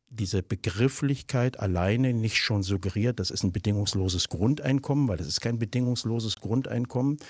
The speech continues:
das ist auch kein Bürgergeld, sondern das ist eine Unterstützung des Staates für Menschen, die Unterstützung brauchen.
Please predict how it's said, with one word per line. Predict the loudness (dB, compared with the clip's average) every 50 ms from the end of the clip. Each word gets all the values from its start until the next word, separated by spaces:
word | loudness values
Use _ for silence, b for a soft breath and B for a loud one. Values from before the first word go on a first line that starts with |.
| B B B B B B
das | B -2 -2
ist | -2
auch | -2
kein | -2 -2 -2 -2 -2
Bürgergeld, | 0 2 2 4 4 2 0 0 0 -2 -2 -2 -4 -4
sondern | -4 -4 -2 -2 -2 -2
das | -4 -4 -4
ist | -6 -6 -6
eine | -4 -4 -4
Unterstützung | -4 -4 -4 -4 -4 -4 -6 -4 -4 -4 -4 -4 -4
des | -4 -4 -4 -6 -8
Staates | -10 -8 -4 -2 -2 0 0 -2 -4 -6 -6
für | -6 -6
Menschen, | -4 -2 -2 -2 0 0 0 0 -2 -2 -4 -6 B B B B B -10
die | -8
Unterstützung | -6 -4 -2 -2 -2 -2 -4 -6 -6 -4 -4 -6 -6
brauchen. | -4 -4 -4 -4 -4 -6 -10 -18